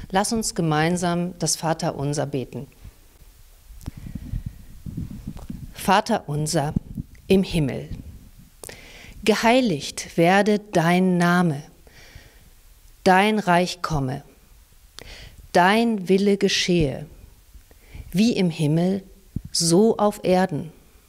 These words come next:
Unser tägliches Brot gib uns heute und vergib uns unsere Schuld, so wie wir vergeben unseren Schuldigern.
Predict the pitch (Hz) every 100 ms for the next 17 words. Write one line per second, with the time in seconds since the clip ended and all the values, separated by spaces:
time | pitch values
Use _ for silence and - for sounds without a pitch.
0 | - - _ _ _ _ - - - -
1 | - 208 240 240 240 220 262 262 254 226
2 | - 180 202 226 240 - 226 233 220 214
3 | 202 220 233 147 139 - _ - - -
4 | - - - - - - - - 226 208
5 | 208 196 208 226 226 220 220 - - 202
6 | 190 190 196 - - 135 139 - - -
7 | _ - - 190 208 196 175 170 185 185
8 | 190 185 160 156 160 160 160 - - -
9 | - - - 175 160 160 180 185 180 -
10 | - - 156 135 131 123 123 131